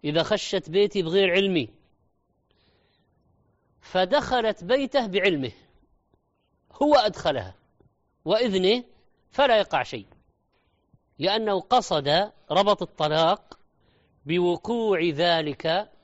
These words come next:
اللي هو دخول هذا الشيء بغير إذنه أو بغير علمه. أما إذا قصد: "ما تدخل بيتي كلياً نهائياً، لا بعلمي ولا بدون علمي ولا بإذني ولا بدون إذني ولا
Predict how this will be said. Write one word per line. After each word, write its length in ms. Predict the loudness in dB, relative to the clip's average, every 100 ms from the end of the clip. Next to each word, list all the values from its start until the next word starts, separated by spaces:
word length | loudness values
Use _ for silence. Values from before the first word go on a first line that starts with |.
| _ _ _
اللي 120 | -6
هو 140 | -2 -2
دخول 320 | -2 -4 -2
هذا 160 | -2 -4
الشيء 400 | -6 -4 -4 -8 _ _ _ _ _
بغير 380 | -4 0 2 2
إذنه 380 | -2 -2 -4 -10 -14 _ _ -2
أو 100 | 0
بغير 360 | 2 2 0 -2
علمه. 260 | -8 -14 -20 _ _ _ _ _ _ _ _ _ -2
أما 460 | 0 0 -4 -6 -4
إذا 280 | -2 -2 -2
قصد: 520 | -2 -4 -4 -6 -8
"ما 260 | -4 -2
تدخل 480 | -2 -4 -6 -4 -4
بيتي 400 | 0 0 0 -8
كلياً 600 | -8 -8 -6 -6 -4 -4
نهائياً، 720 | -2 -2 0 -2 -4 -6 -4 -4
لا 220 | -2 -2
بعلمي 420 | -2 -6 -4 -2
ولا 180 | -2 -2
بدون 240 | -4 -6
علمي 300 | -4 -4 -2
ولا 220 | 0 0
بإذني 360 | -2 -4 -4 -2
ولا 180 | 0 -2
بدون 260 | -2 -4
إذني 260 | -4 -4 -2
ولا 280 | 0 0